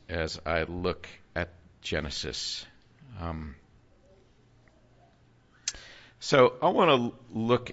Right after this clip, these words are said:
at, I, I can't cover chapters thirty-seven through fifty. Um, I'm not gonna read that passage for us, but let me pick some things out of Joseph's life that,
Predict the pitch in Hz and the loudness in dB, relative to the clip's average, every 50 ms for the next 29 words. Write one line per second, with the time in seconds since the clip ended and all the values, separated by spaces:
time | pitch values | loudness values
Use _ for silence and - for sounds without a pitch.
0 | - - - 98 95 92 92 - - - - - - - 117 117 - - - - | -12 -4 2 4 4 4 4 0 -4 -12 -12 -6 0 0 0 0 0 -8 -2 -2
1 | 131 - - - 196 202 202 - - - - - - 143 135 107 131 131 131 131 | -2 -2 -2 -2 2 2 2 0 -2 -8 -8 -2 2 2 2 4 6 6 6 6
2 | 127 - - - - - 123 113 113 - 113 104 - - - 113 98 101 98 98 | 4 0 -6 -8 -4 0 0 -2 -2 -2 -4 -4 -4 -2 -2 -2 -2 0 -2 -4
3 | - - 104 87 87 85 - 87 87 82 - 73 65 - - - - - - - | -2 0 -2 -2 -2 -4 -6 -6 -8 -6 -6 -8 -8 -10 -12 -18 -18 -16 -16 -16
4 | - - - - - - - - - - - _ _ - _ _ _ _ _ _ | -16 -16 -20 -20 -20 -20 -20 -20 -20 -20 -20 _ _ -20 _ _ _ _ _ _
5 | _ _ - - 85 80 82 82 78 76 76 80 - - - - - 90 87 92 | _ _ -10 -6 -6 -4 -4 -4 -4 -4 -6 -8 -10 -12 -16 -10 -8 -6 -4 -4
6 | 101 - - - 101 92 87 85 85 92 98 98 98 90 82 - 95 95 92 - | -4 -4 -4 -6 -4 -4 -4 -4 -4 -4 -2 -2 -2 -2 -2 0 2 2 2 2
7 | - - - 98 76 69 - - 78 71 69 67 - - - - - - - - | 0 -2 0 0 0 0 -2 -4 -6 -8 -8 -8 -8 -8 -8 -10 -12 -16 -20 -18
8 | - - 78 76 76 69 - - 73 76 71 71 71 - - - - - - - | -10 -6 -4 -4 -4 -4 -4 -2 0 0 0 0 -2 -6 -6 -6 -6 -8 -10 -12
9 | - - - - - - - - _ _ _ - - - - - - - 90 85 | -18 -20 -20 -20 -20 -20 -20 -20 _ _ _ -20 -20 -20 -20 -12 -4 -2 -2 -2
10 | - - 123 151 - - - 190 185 170 - - - - - _ - - - - | -2 -4 -4 -4 -4 -2 0 0 0 0 -2 -8 -20 -20 -20 _ -20 -20 -12 -8
11 | - 190 - - - - - 147 123 117 - - 131 117 113 104 - - - 107 | -4 -4 -4 -2 -2 -2 -2 0 -2 -2 -2 -2 -2 0 0 -2 -2 -4 2 4
12 | 107 104 104 104 - - - - - 95 95 92 90 82 - - - - 101 95 | 4 4 4 2 -2 -8 -18 -8 0 2 2 2 2 -2 -6 -8 -2 -2 0 0
13 | 101 - - - 92 85 - - - - - - - _ - - - 95 95 92 | 2 0 0 0 0 -4 -4 -8 -10 -10 -12 -14 -20 _ -14 -8 -2 2 4 4
14 | 92 92 87 - - - - - _ - - 87 90 - | 4 2 0 -4 -12 -18 -20 -20 _ -6 -4 -4 -4 -4